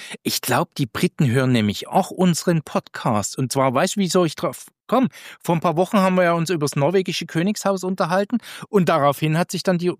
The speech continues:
norwegische Presse gemeldet bei uns und wollte quasi mit uns ein Interview machen. Und letzte Woche fordern wir doch in unserem Podcast, der Charles der Dritte, König von England, soll die Fergie rauswerfen.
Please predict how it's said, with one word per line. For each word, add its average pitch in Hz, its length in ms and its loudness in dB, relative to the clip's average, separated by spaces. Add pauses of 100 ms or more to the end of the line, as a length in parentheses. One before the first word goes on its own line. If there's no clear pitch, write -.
(120)
norwegische 143 520 2
Presse 220 280 -2
gemeldet 135 440 0
bei 147 80 2
uns 160 260 -2
und 160 140 0
wollte 139 180 0
quasi 147 300 0
mit 165 160 -4
uns 175 200 -2
ein 165 60 -6
Interview 156 380 -2
machen. 113 240 0 (560)
Und 127 140 0
letzte 156 500 0
Woche 190 340 2
fordern 175 640 2
wir 170 100 4
doch 165 160 0
in 151 100 4
unserem 143 360 0
Podcast, 180 640 -2
der 131 160 0
Charles 127 540 2
der 131 100 2
Dritte, 135 440 -2 (100)
König 123 260 0
von 117 100 0
England, 160 340 0 (440)
soll 135 220 2
die 147 100 0
Fergie 190 400 2
rauswerfen. 113 760 0